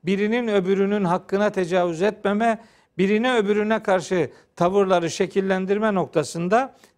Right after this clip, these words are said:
diğer zamanlara örnek olabilecek bir duruş ortaya koyarsınız. Böyle olunca hayatta sizinle iletişim halinde olan insanlar sizdeki farkındalığı,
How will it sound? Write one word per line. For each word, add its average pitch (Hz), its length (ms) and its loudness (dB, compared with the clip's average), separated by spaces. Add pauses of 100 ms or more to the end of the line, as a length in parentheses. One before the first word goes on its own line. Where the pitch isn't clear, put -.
diğer 214 260 4
zamanlara 190 720 2
örnek 196 400 0
olabilecek 160 760 -2 (340)
bir 190 220 0
duruş 214 400 0 (300)
ortaya 156 460 2
koyarsınız. 113 720 -4
Böyle 170 240 4
olunca 214 680 0 (500)
hayatta 208 600 0
sizinle 208 640 -2
iletişim 185 680 -4
halinde 175 440 0
olan 180 280 0
insanlar 160 600 -2 (280)
sizdeki 175 640 -2
farkındalığı, 156 1000 0